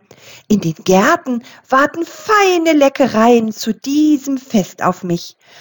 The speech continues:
Da gibt es Nüsse und Samen im Vogelhäuschen und, Merkste was?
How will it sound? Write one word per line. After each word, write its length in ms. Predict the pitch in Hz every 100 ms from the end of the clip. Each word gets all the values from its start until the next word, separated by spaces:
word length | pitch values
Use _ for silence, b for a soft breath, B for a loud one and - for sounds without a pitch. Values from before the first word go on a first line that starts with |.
| b _
Da 100 | -
gibt 340 | - 127 -
es 220 | 160 -
Nüsse 800 | 254 277 277 262 - 247 233 220 220 B B
und 180 | 170 170
Samen 600 | - 170 156 156 151 139
im 120 | 135
Vogelhäuschen 1600 | 170 - 392 370 359 330 285 294 277 277 254 - - 247 233 233 B B B -
und, 460 | 208 190 180 - - _ _ _
Merkste 800 | - 202 190 170 160 - - 254
was? 380 | 247 359 - -